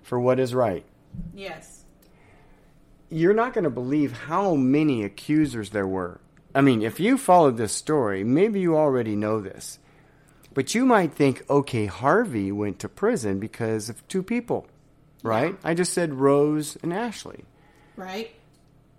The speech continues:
Speaker 1: Eighty-five women.
Speaker 2: Yeah,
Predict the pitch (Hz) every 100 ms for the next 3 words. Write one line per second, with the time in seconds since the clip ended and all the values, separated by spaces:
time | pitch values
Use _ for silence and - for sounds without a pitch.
0 | - 208 247 247 240 247 247 - - 196
1 | 202 208 208 214 180 175 165 180 180 127
2 | 95 76 87 _ _ _ _ _ - 233